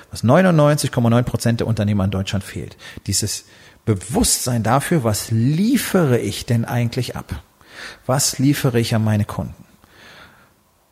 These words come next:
Dann gibt's aber auf der anderen Seite so Typen, die rumlaufen und sagen, "Ey, du musst, du musst immer gucken, dass deine Kunden,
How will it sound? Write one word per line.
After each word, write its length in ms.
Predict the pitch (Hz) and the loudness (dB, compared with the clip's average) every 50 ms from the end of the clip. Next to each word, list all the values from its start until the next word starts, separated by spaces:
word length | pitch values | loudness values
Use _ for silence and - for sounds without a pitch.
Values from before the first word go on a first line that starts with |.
| _ _ _ _ _ _ _ _ _ - | _ _ _ _ _ _ _ _ _ -4
Dann 120 | 123 139 | -2 0
gibt's 240 | 147 165 160 - - | 0 0 -2 -2 -2
aber 200 | - 135 147 139 | -2 0 0 0
auf 120 | 139 - | -2 -2
der 140 | - - 80 | -2 -2 -2
anderen 280 | - 180 202 208 185 156 | 0 0 2 2 2 2
Seite 500 | 131 123 123 123 139 139 - 180 165 - | 2 2 2 2 0 0 -2 -2 -2 -2
so 200 | - 127 - 123 | -6 -6 -6 -6
Typen, 360 | - - - 196 - - 143 | -2 0 0 0 0 0 2
die 80 | 123 120 | 2 2
rumlaufen 580 | 113 120 170 190 170 143 127 131 139 131 139 | 4 4 4 4 4 6 4 4 4 2 0
und 140 | - 135 123 | -2 -2 -2
sagen, 220 | - 127 127 131 135 | -2 -2 -2 0 0
"Ey, 80 | 131 | 0
du 80 | 139 143 | 0 2
musst, 280 | 151 165 160 - - | 2 0 0 -2 -4
du 60 | - 143 | -2 -2
musst 240 | 151 156 - - | 0 0 -2 -2
immer 460 | - - 170 156 170 175 180 160 156 - | -2 0 2 2 4 2 2 0 -2 -4
gucken, 380 | - - - - 170 175 165 139 | -4 -4 -4 -2 -2 0 0 0
dass 160 | 135 131 - | 0 -2 -2
deine 200 | - 135 139 131 | -2 -2 -2 -4
Kunden, 540 | - - 151 156 165 156 165 165 165 165 | 0 0 2 2 2 2 2 0 0 0